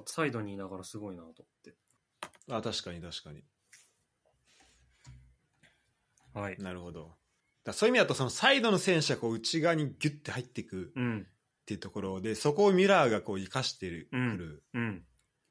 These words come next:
Speaker 2: なんかサッカーのイメージはなんとなくあるけどね。
Speaker 1: そうそう、そうだね。
Speaker 2: トップに。
Speaker 1: そうだね。だからサイドの選手とか、
Speaker 2: うん。
Speaker 1: まあ、サネとかも四十七試合で十一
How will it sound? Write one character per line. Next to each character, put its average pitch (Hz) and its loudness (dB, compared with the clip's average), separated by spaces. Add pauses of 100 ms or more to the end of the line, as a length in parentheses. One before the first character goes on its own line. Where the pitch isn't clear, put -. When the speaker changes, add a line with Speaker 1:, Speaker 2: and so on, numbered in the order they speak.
(240)
Speaker 2:
な 113 -4
ん 98 -4
か - -6
サ - -2
ッ 139 -2
カ 120 2
ー - 4
の 101 -2
イ 104 -2
メ 123 4
ー 110 4
ジ 92 -4
は 90 -4
な 104 0
ん 110 -4
と 123 -2
な 110 0
く - -10
あ 85 -6
る 160 -10
け - -2
ど - 2
ね。 - 2
Speaker 1:
そ 127 0
う 117 -2
そ 117 -2
う、 110 -2
そ 165 0
う 120 -2
だ 101 -4
ね。 95 -8
Speaker 2:
ト 95 -8
ッ - -12
プ 90 -10
に。 76 -12
Speaker 1:
そ - -4
う - -2
だ 104 -4
ね。 95 -10
だ 147 0
か 165 -2
ら 120 -2
サ 208 -2
イ 247 2
ド 190 0
の 127 -2
選 143 0
手 - -4
と 123 -6
か、 - -4
Speaker 2:
う 110 2
ん。 104 2 (600)
Speaker 1:
ま 123 -6
あ、 - -4
サ 202 2
ネ 208 -2
と 139 -2
か 123 -2
も 98 -8 (440)
四 151 -4
十 120 -4
七 107 -2
試 135 0
合 110 0
で 95 -8
十 101 -8
一 98 -10